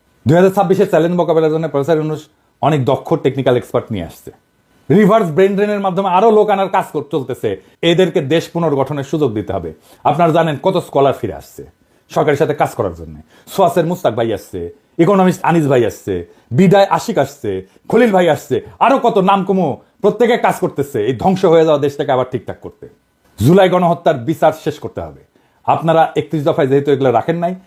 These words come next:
তাই আপনাদের উপরে আমাদের কোনো ভরসা নাই। আগামীর যুগ জেনারেটিভ এআই এর যুগ। আমাদের তথ্য প্রযুক্তি খাতে অনেক দক্ষ লোক দরকার। হাসিনার চুরির অত্যাচারে এমন দক্ষ যত লোক দেশ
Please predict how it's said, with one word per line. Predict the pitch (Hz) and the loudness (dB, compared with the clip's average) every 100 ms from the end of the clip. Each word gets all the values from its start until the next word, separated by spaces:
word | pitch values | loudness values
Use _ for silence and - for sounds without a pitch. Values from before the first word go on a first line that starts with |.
| _ | _
তাই | - 135 | 2 2
আপনাদের | 139 143 135 | 2 0 0
উপরে | 127 113 | 0 -2
আমাদের | 110 104 | -2 -8
কোনো | 107 | -10
ভরসা | 90 90 - | -12 -14 -18
নাই। | 71 - _ _ _ _ | -20 -20 _ _ _ _
আগামীর | - 185 202 185 160 | 0 2 2 2 4
যুগ | 190 190 _ 107 | 2 2 _ -6
জেনারেটিভ | 151 156 143 143 - 131 | -2 0 0 -2 -6 -4
এআই | 120 110 | -2 -2
এর | 92 | -4
যুগ। | 85 76 _ _ - | -10 -18 _ _ -4
আমাদের | 151 160 - | 0 0 -2
তথ্য | 170 196 | -2 0
প্রযুক্তি | 185 165 143 156 | 0 0 -4 -4
খাতে | 151 147 | -2 -2
অনেক | 135 143 117 120 | 0 -2 -2 -4
দক্ষ | 123 139 | -4 -2
লোক | 113 92 | -2 -4
দরকার। | 82 - - _ _ - | -10 -14 -20 _ _ -8
হাসিনার | 139 175 220 214 180 | -4 -2 0 0 2
চুরির | 208 214 208 | 4 4 4
অত্যাচারে | 208 214 208 196 | 0 0 2 2
এমন | 196 175 180 | 2 0 -2
দক্ষ | 180 - 196 | -2 -2 0
যত | 208 196 190 | 0 2 2
লোক | 170 - _ - | 2 -2 _ 0
দেশ | 175 | 2